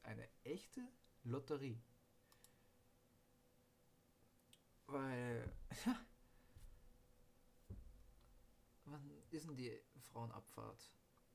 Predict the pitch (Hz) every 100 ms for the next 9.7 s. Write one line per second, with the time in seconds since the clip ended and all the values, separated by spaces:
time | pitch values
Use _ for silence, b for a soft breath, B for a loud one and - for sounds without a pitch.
0 | - - - - - - - - - 113
1 | - 117 120 113 107 - 131 160 175 190
2 | 214 - - 156 - - 113 113 113 113
3 | - - - - - - - - - B
4 | B B B B B B - - 143 -
5 | 139 123 135 147 151 127 131 135 123 123
6 | 135 135 135 120 - 123 - 123 127 131
7 | - - 381 - 185 - 131 131 120 135
8 | 117 - - 247 294 - - 208 202 170
9 | - 180 214 - - 107 -